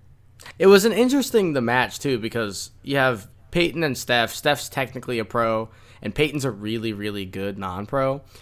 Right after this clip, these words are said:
Then you have Phil Mickelson, one of the goats, and then just Charles Barkley, who's, like, he plays golf, but that's it. <laughs> He plays.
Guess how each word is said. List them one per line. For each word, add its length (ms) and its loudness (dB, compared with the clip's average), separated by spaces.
Then 160 2
you 100 4
have 140 6
Phil 280 2
Mickelson, 520 -4
one 140 -4
of 60 -6
the 60 -8
goats, 380 -4
and 80 -8
then 160 -6
just 240 -14
Charles 440 -4
Barkley, 480 -12
who's, 380 -16
like, 280 -12
he 140 -12
plays 460 4
golf, 500 -8
but 300 -12
that's 220 -12
it. 220 -12
<laughs> 80 -8
He 340 -6
plays. 600 0